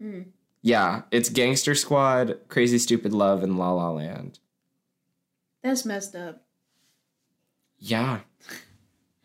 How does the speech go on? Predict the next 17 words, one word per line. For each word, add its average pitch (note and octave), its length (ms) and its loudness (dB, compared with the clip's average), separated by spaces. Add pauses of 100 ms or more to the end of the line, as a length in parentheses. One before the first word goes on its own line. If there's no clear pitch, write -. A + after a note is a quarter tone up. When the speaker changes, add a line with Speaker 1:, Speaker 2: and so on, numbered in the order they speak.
(280)
Speaker 1:
To C#4+ 120 4
say B3+ 260 4
the F#3+ 140 4
least. F3+ 580 2 (920)
Speaker 2:
So - 160 2
yeah, G#2+ 300 4
I B2 140 4
need C3+ 180 4
them D#3 160 6
as D#3 120 4
a C#3+ 40 4
duo A2 360 4
there. G2+ 560 2 (560)
Um, G2 600 2 (560)
I A2 140 2
did, F#2+ 480 -2 (240)
like, G#2 240 -2